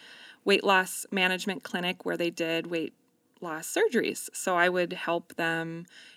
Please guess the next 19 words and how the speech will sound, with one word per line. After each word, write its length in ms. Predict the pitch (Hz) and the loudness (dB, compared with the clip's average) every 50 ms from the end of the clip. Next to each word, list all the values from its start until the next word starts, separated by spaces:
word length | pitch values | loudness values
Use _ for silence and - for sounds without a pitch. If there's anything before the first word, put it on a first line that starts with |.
| _ - | _ -8
with 140 | 185 175 180 | -8 -4 0
their 120 | 185 170 | 0 0
eating 340 | - 175 185 180 180 175 185 | 0 0 0 0 -2 -2 -4
prior 400 | - - 254 262 269 269 262 254 | -4 0 2 4 4 4 4 4
to 120 | - 254 233 | 2 0 0
surgery 500 | - 247 240 226 208 - 220 220 226 220 | 0 0 0 0 0 0 0 0 0 0
and 140 | 202 190 | 0 -2
then 120 | 185 185 180 | -2 -2 -2
after 420 | - - 165 160 - - 170 175 | -2 -4 -4 -6 -6 -8 -6 -6
surgery. 560 | - - 170 165 160 - 170 170 165 165 170 - - - - - - - - - - | -4 -4 -4 -4 -4 -6 -6 -6 -4 -6 -8 -10 -14 -18 -18 -16 -16 -18 -16 0 4
But 280 | 196 190 185 180 - | 6 6 6 4 0
one 300 | - 202 208 226 233 240 | -2 0 4 4 6 6
of 80 | 247 208 | 6 4
the 80 | 202 | 2
biggest 440 | 190 190 214 233 233 247 226 - - - | 2 2 2 4 4 2 0 0 -2 -2
things 360 | 185 180 180 180 180 - - | -2 -2 -2 -6 -8 -8 -4
was, 540 | 175 170 165 165 165 170 170 - - - - _ - | -2 0 0 0 0 -4 -6 -10 -12 -14 -16 _ -8
um, 640 | - 185 180 175 175 165 160 160 139 127 - - - _ _ _ _ - - - | -6 -4 -2 -2 0 -2 -2 -2 -4 -6 -6 -8 -12 _ _ _ _ -20 -16 -6
they 560 | 196 196 202 202 202 196 196 190 185 185 185 | -2 0 2 4 4 4 4 2 2 0 -2